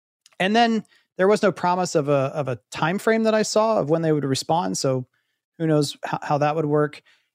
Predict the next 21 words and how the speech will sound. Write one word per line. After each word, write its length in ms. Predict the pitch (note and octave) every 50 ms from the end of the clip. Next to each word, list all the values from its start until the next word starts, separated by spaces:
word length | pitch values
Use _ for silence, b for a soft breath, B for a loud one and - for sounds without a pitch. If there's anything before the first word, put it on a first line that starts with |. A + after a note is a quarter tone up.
| _
And 120 | - D#3+ F#3+
even 180 | A#3+ B3+ B3
if 100 | A3 G#3
they 140 | - E3+ D#3
did 400 | D#3 C#3+ G3+ G3+ G3 G3 F#3 F3
accept 500 | D3+ C#3 C3 - - - B3+ C4+ - -
your 120 | C#4 - -
request, 720 | A2+ G#2 - - G3+ F#3+ F#3 F#3 F3+ - - - - - _ _ _ _ _ _ _ _ _ _ _ _ _ _ _ _ _ _ -
if 180 | E3+ D#3 -
you 80 | F#3 F3+
didn't 220 | D#3 G#3 A3 G#3+ G3
get 240 | G#3+ E3+ - - _ _ _ _
fully 300 | - A#3+ C4 B3+ B3 A#3+
pre-qualified 840 | - - A#3 G#3+ - G#3 G3+ G3+ G3 F#3 D#3+ - E3 D#3+ D#3+ D#3 C#3+
by 140 | D3 C#3+
their 100 | C#3 D3 -
in-house 400 | E3 E3+ E3 E3+ D#3 D3 - -
lender 260 | D#3 D3+ D3+ D3 C#3
within 260 | C3 C3 B2 C#3+ C3 B2
twenty-four 460 | - - D3 D3 C#3 - - B2 B2
hours, 580 | B2+ B2 B2 A2+ A2 A2+ A2+ A2 - - -